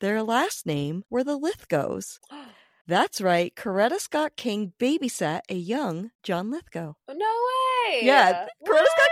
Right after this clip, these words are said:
Speaker 1: King was his
Speaker 2: What?
Speaker 1: babysitter. Like, I'm
Speaker 2: No.
Speaker 1: like, "Wait!" <laughs>
Speaker 2: That's crazy.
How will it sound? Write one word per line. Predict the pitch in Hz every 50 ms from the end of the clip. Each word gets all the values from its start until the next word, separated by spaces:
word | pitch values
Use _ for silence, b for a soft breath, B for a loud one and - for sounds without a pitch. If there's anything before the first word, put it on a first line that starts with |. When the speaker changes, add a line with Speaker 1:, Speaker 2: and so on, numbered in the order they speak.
| 640 571
Speaker 1:
King | 440 392
was | 381 330 302 320
his | 330 381 370 - 277
Speaker 2:
What? | - - - 269
Speaker 1:
babysitter. | 254 262 - 262 262 262 - - 220 190 196 180 185
Like, | 214 - 480
I'm | 523 508
Speaker 2:
No. | 494
Speaker 1:
like, | 466 427 392 370 - - 285 269 254 349 494 587 571 554
"Wait!" | 740 640 269 247 240 226 220 - 311 -
<laughs> | 554
Speaker 2:
That's | 494 - - - 494 539 571 523 539 - 427 523 - - -
crazy. | 392 392 403 392 403 415 415 381 370 262 226 262 226 202 190 185